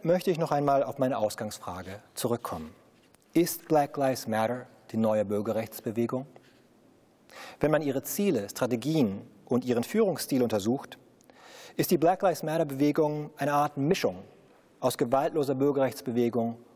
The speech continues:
und der Black Power Bewegung. Sie setzt auf gewaltlosen Protest und Graswurzelinitiativen, um Druck auf die Politik auszuüben und gleichzeitig Rassismus auf lokaler Ebene zu bekämpfen.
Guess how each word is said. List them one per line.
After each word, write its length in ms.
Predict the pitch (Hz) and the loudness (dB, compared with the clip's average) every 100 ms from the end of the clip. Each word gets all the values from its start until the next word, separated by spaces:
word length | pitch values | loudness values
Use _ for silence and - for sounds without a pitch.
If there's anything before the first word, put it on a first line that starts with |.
| _ | _
und 180 | 117 110 | 0 2
der 100 | 101 | 2
Black 180 | 101 - | 0 -2
Power 260 | 120 104 | 0 0
Bewegung. 380 | 87 87 85 80 - _ _ _ _ _ _ _ - | -2 -8 -12 -14 -18 _ _ _ _ _ _ _ -4
Sie 100 | 123 | 0
setzt 320 | 123 175 - | 2 2 0
auf 100 | 151 | -2
gewaltlosen 580 | 139 123 131 120 104 104 | 0 0 -2 -4 -8 -6
Protest 580 | 123 - 202 - - - - _ - | -6 0 0 -2 -10 -18 -20 _ -8
und 160 | 110 | -4
Graswurzelinitiativen, 1500 | - 123 156 - 160 156 160 147 135 - 139 156 143 143 139 - - - _ _ | 0 0 0 -2 -2 -2 -4 -4 -4 -2 -2 -2 -4 -4 -8 -14 -20 -20 _ _
um 220 | 135 139 | 2 2
Druck 320 | 131 170 - | 4 2 0
auf 120 | 131 | -6
die 80 | - | -6
Politik 420 | - 139 135 220 | -2 0 0 2
auszuüben 680 | 170 165 - - 165 160 160 | 2 2 -2 -6 -2 0 0
und 140 | - | 0
gleichzeitig 760 | - 131 156 170 - 160 - 127 | 2 2 2 -2 -2 -2 -2 -2
Rassismus 560 | 120 - 120 131 113 | 0 0 -2 -2 -2
auf 140 | - 127 | -4 -2
lokaler 480 | 117 - 127 127 123 | -2 -2 -4 -4 -4
Ebene 320 | 113 107 104 | -2 -2 -4
zu 100 | - | -4
bekämpfen. 460 | 113 - - - | -4 -2 -4 -6